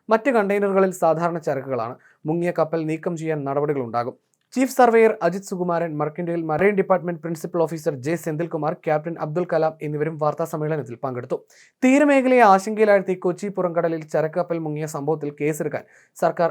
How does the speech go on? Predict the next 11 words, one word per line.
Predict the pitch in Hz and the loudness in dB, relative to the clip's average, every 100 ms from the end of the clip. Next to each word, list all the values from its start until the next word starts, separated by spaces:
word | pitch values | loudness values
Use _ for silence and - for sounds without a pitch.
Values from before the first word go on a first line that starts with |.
| - 143 | -2 -2
ആലോചിക്കുന്നുണ്ട്. | 147 135 131 117 107 139 | -2 -4 -8 -10 -10 -2
ഇക്കാര്യത്തിൽ | 147 147 147 156 143 | 0 0 0 -6 -8
അഡ്വക്കേറ്റ് | 147 156 156 147 | -6 -8 -4 -4
ജനറലിനോട് | 147 151 143 165 151 | -2 -4 -4 -6 -6
നിയമോപദേശം | 147 160 151 143 135 117 | -6 -4 -4 -4 -8 -10
തേടി. | 127 147 _ _ _ - | -8 -10 _ _ _ 2
കപ്പൽ | 247 240 285 269 | 4 6 6 4
കമ്പനിയായ | 247 233 220 214 175 | 2 4 6 6 4
മെഡിറ്ററേനിയൻ | 175 185 208 202 196 185 | -2 -2 -2 -2 -2 -6
ഷിപ്പിംഗ് | 151 190 180 | -6 -4 -2
കമ്പനി, | 170 165 | -4 -4